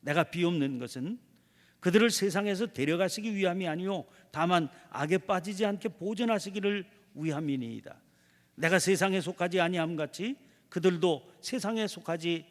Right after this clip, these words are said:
아니하였사옵나이다. 그들을 진리로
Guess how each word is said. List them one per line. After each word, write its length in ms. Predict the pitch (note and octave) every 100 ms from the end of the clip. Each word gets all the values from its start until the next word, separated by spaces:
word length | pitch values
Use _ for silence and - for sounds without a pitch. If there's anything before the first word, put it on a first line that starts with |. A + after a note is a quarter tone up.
| - _
아니하였사옵나이다. 1200 | - C#3+ D3+ C3+ C#3+ A#2+ C#3+ C3 A2+ A2 G#2 - - _ _ _
그들을 340 | - E3 E3+ E3+
진리로 500 | - F#3+ G3+ G3